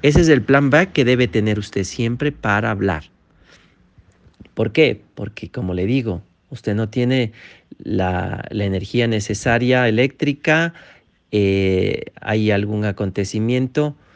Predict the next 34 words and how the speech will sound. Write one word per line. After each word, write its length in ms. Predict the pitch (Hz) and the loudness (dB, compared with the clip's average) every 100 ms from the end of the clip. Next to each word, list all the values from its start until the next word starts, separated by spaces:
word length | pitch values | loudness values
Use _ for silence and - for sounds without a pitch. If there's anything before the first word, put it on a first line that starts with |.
| - _ _ _ | -20 _ _ _
y 100 | 117 | -4
no 220 | 113 135 | 0 -2
tiene 400 | - 139 131 135 | -2 -2 0 2
audio, 340 | 147 156 113 95 | 2 2 0 0
no 160 | 110 | -4
tiene 300 | 110 135 131 | -4 -2 -2
video, 580 | 113 107 139 139 90 110 _ _ _ _ - | -2 0 2 2 -2 -6 _ _ _ _ -10
no 140 | 113 | -8
tiene 300 | 107 131 127 | -2 -2 -2
cómo 300 | - 190 190 | 0 0 0
presentar, 580 | - 110 104 92 87 76 - - _ _ _ _ _ - | -2 -2 -2 -4 -4 -8 -12 -20 _ _ _ _ _ -4
no 140 | 131 | -2
tiene 220 | 127 139 | 2 4
internet. 600 | 139 127 131 123 151 143 - _ _ | 4 2 2 2 2 0 -4 _ _
Usted 180 | _ 101 | _ -8
estaba 340 | 98 98 104 | -2 -2 0
pensando 500 | 104 101 123 123 127 | -2 -2 0 0 -2
que 80 | 123 | -6
tiene 300 | 98 98 98 | -6 -4 -2
wifi 520 | 98 101 101 110 110 | 0 -2 0 0 2
ahí 320 | 113 139 170 - | 2 2 -2 -4
y 100 | 113 | -4
no 200 | 104 117 | -2 -2
tiene 200 | 139 131 | 0 0
internet. 500 | 123 135 131 131 101 _ - - _ | 0 0 0 -2 -6 _ -20 -20 _
Usted 220 | _ - 117 | _ -4 -2
estaba 440 | 117 117 117 107 - _ | 0 2 2 0 -6 _
confiado 560 | - 110 107 131 139 139 | 0 0 2 2 2 2
que 140 | 110 | 0
va 80 | 110 | -2
a 60 | 110 | -2
presentar 420 | 110 110 101 107 | -4 -4 -2 0
un 160 | 107 104 | 0 0
video 420 | 110 135 120 | 2 4 4